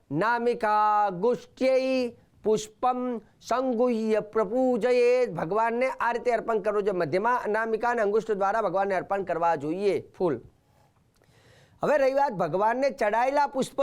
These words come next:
જે છે, દેવી દેવતાઓને ચડાયેલા પુષ્પ જેને આપણે નિર્માલ્ય કહીએ,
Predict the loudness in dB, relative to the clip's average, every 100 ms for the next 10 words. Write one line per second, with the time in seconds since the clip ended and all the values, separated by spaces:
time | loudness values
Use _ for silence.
0 | 2 0 0 -2 -2 0 0 0 0 0
1 | 0 0 0 0 -2 0 2 0 0 -2
2 | -2 -2 0 0 0 0 0 0 0 0
3 | 2 2 0 0 0 0 2 2